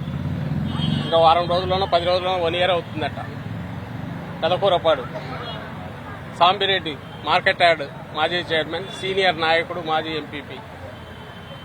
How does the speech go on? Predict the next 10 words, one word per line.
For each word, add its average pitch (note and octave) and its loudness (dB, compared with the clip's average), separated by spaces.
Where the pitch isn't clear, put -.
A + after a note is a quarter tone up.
ఆయనను G3+ 4
ఏడాది F3 8
క్రితం F3+ 0
అడ్డంగా F#3+ 4
కాళ్ళు F3+ 4
చేతులు F3 -2
నరికితే, D3 -2
కొట్టి E3+ 0
మొత్తం D#3+ -2
చితక్కొడితే D#3 -2